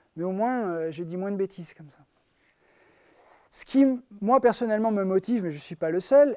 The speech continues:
c'est cet argument, euh, initial de dire que s-, on est sur une planète, qui, quand on la regarde, même à des distances astrométriques, euh, astronomiques,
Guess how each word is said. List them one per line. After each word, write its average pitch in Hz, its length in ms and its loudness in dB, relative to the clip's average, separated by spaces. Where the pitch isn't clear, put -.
c'est - 300 -4
cet 240 220 0
argument, 220 580 0
euh, 156 640 -6
initial 170 560 -2
de 180 100 -4
dire 208 440 -4
que 202 140 -8
s-, - 920 -14
on 185 100 -8
est 240 80 -2
sur 240 160 -4
une 208 140 0
planète, - 520 -2
qui, 285 220 2
quand 202 180 2
on 202 40 2
la 196 140 6
regarde, 202 440 4
même 240 220 0
à 226 80 0
des 208 100 0
distances 190 460 -6
astrométriques, 175 760 -8
euh, 165 300 -4
astronomiques, 160 600 -12